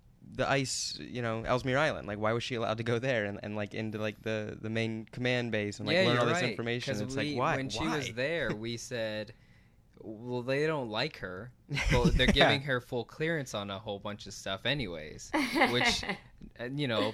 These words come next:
Speaker 2: people would never do to just a reporter. Like,
Speaker 1: Yeah.
Speaker 2: they would, like, put them in a room and say, "Hey, you can't come out right now. We'll tell you what to tell, you know, the Daily Planet."
Speaker 1: Yeah.
Speaker 2: And it's like,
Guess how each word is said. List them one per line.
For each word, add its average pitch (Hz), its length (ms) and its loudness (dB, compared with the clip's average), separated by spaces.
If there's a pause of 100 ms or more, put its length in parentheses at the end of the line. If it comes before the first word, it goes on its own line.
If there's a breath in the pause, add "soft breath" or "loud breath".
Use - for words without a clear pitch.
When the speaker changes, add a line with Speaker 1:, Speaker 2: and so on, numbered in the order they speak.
(120)
Speaker 2:
people 139 380 0
would 110 120 0
never 120 460 -2
do 117 460 -6
to 107 400 -8
just - 280 -10
a 98 60 -6
reporter. 92 600 -8
Like, 87 140 -6
Speaker 1:
Yeah. 143 360 -6
Speaker 2:
they 113 120 0
would, 113 240 -4
like, 101 340 -6 (120)
put 135 180 -6
them 123 160 -2
in 110 80 -4
a 101 80 -6
room 110 300 -6
and 101 80 -10
say, 101 160 -8
"Hey, 101 60 -6
you 101 180 -10
can't 101 240 -8
come 95 160 -12
out 85 180 -10
right 80 180 -14
now. 82 300 -16 (320 soft breath)
We'll 113 140 -4
tell 135 200 0
you 117 200 0
what 110 160 -6
to 107 100 -14
tell, 92 500 -6 (440 soft breath)
you 120 140 -4
know, 90 340 -8
the 117 100 -4
Daily 104 300 -4
Planet." 73 480 -12
Speaker 1:
Yeah. 143 180 -4
Speaker 2:
And 127 140 2
it's 117 160 -4
like, 107 180 -2